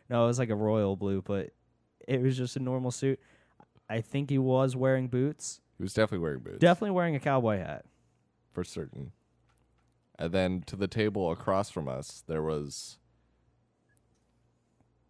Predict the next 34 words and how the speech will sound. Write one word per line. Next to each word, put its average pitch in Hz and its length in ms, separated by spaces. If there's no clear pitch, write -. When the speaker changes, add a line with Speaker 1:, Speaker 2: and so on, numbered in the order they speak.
Speaker 2:
was - 140
two 147 200
people? 247 400
Or - 80
was 113 80
just 110 160
one? 101 400
Speaker 1:
I - 40
think 170 160
it - 20
was 104 100
two. 98 220
Speaker 2:
It 104 60
was 104 160
just 117 220
two, 113 520
two 113 200
women 95 680
of 80 500
varying 85 500
age. 78 360
That 87 160
sounds 76 340
overspecific. 76 960
I 110 120
don't 98 100
know 82 180
what 76 280
age 78 240
they 78 160
were. 71 240
I 71 80
couldn't 76 240
tell. - 240